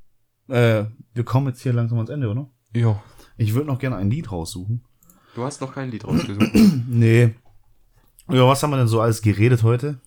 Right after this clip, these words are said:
Speaker 2: Über deinen Tag und über
Speaker 1: Über
Speaker 2: meinen Tag.
Speaker 1: meinen Tag.
Speaker 2: Wir haben noch über, wir haben noch über Podcasts geredet am Anfang. Äh, wir haben noch geredet über Hass.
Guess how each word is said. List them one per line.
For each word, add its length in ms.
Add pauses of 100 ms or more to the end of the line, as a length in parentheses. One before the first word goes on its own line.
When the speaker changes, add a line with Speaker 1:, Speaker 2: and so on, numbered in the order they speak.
Speaker 2:
Über 200
deinen 260
Tag 260
und 140
über 220
Speaker 1:
Über 100
Speaker 2:
meinen 200
Tag. 240
Speaker 1:
meinen 260
Tag. 680 (580)
Speaker 2:
Wir 100
haben 100
noch 100
über, 140
wir 540
haben 60
noch 120
über 140
Podcasts 580
geredet 340
am 140
Anfang. 460 (580)
Äh, 60
wir 580
haben 140
noch 180
geredet 520
über 680
Hass. 480